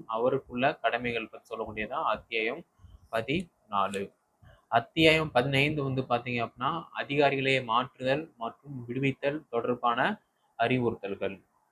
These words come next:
அத்தியாயம் பதினாறு வந்து பார்த்தீங்க அப்படின்னா, கவாத்து, துப்பாக்கி பயிற்சி பற்றிய அறிவுறுத்தல்கள்.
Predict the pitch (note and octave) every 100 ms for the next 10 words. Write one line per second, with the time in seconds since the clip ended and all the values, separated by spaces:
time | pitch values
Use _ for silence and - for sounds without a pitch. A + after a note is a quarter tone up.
0 | _ _ A2+ A#2 D3+ D3+ D3+ D3+ B2+ C3+
1 | C3+ C3+ C#3+ C3+ B2+ A#2+ A#2 B2+ A#2 A2
2 | A#2 C3 D3+ - A#2 B2+ C3+ C3 C3+ D#3+
3 | - _ B2 - C3+ C3 A#2+ A#2 A2+ D3
4 | D3 A#2+ - A#2+ C#3 G3+ - - _ _
5 | A#2+ B2+ B2+ G#2+ G2+ G2+ G2+